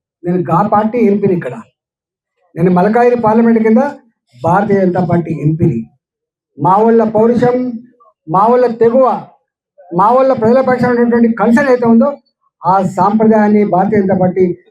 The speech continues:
సమున్నతంగా నిలుపుతుంది మళ్ళీ హైదరాబాద్ పట్టణం నుంచి మనం చేస్తున్నాం. ఇవాళ మేం మర్యాదస్తులం, మేము ఒకరి జోలికి పెట్టడం కాదు, ఒకరిని మాకు కావాలని చెప్పి అడిగటంలో కూడా కాదు. మేము న్యాయం కావాలంటాం. మేము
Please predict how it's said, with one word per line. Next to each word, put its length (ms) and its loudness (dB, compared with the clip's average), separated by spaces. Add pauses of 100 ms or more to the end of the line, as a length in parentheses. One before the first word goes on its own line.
(240)
సమున్నతంగా 720 2
నిలుపుతుంది 420 0
మళ్ళీ 260 2
హైదరాబాద్ 480 0
పట్టణం 260 -6
నుంచి 260 -2
మనం 200 -8
చేస్తున్నాం. 320 -18 (1120)
ఇవాళ 200 2 (1400)
మేం 220 2 (460)
మర్యాదస్తులం, 640 0 (640)
మేము 180 -2
ఒకరి 180 0
జోలికి 280 2
పెట్టడం 280 -6
కాదు, 260 -14 (680)
ఒకరిని 320 0
మాకు 320 0
కావాలని 340 0
చెప్పి 140 -4
అడిగటంలో 400 0
కూడా 140 0
కాదు. 220 -6
మేము 200 -10 (520)
న్యాయం 320 -2
కావాలంటాం. 520 -8
మేము 160 -20